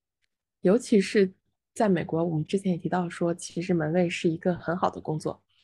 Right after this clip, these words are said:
他的收入平均来说都有四万美元左右，并且每年你至少会得到一万美元的小费，超过了美国百分之七十的人。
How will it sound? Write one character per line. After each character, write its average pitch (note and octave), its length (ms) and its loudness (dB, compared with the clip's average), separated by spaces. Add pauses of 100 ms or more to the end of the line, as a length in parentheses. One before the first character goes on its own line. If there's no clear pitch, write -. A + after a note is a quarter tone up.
(280)
他 - 100 -2
的 G3 140 4
收 G3+ 240 2
入 G3 220 4
平 - 260 -4
均 B3+ 180 2
来 A3 140 -2
说 D#3+ 180 -4
都 E3+ 100 -2
有 D3+ 140 -2
四 - 220 -6
万 F3 120 0
美 C#3+ 180 -2
元 D3 140 -2
左 D3 160 -6
右， E3 320 -2
并 E3+ 140 -2
且 D#3 180 -4
每 D3 220 -2
年 C3+ 420 -2
你 A3 120 -2
至 - 180 -4
少 - 200 -6
会 F3 140 -4
得 C#3+ 160 -4
到 D#3 200 -4
一 D3 160 -4
万 E3 120 -4
美 D3+ 140 -4
元 - 160 -8
的 D#3+ 60 -8
小 - 260 -14
费， - 180 -6 (460)
超 - 180 0
过 F#3+ 160 2
了 D3 200 -4 (480)
美 - 120 -2
国 - 220 -4
百 C#3+ 160 -4
分 D#3 140 -6
之 F3+ 160 0
七 - 180 -6
十 A3 140 -4
的 D3+ 80 -10
人。 - 200 -8